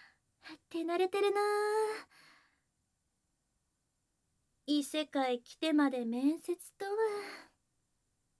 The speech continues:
うん。だか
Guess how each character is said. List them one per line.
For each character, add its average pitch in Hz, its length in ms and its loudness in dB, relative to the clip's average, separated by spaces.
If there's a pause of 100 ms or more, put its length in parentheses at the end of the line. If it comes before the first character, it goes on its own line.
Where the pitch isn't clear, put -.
(160)
う 359 60 -4
ん。 294 680 0 (1600)
だ 262 100 0
か 320 60 -2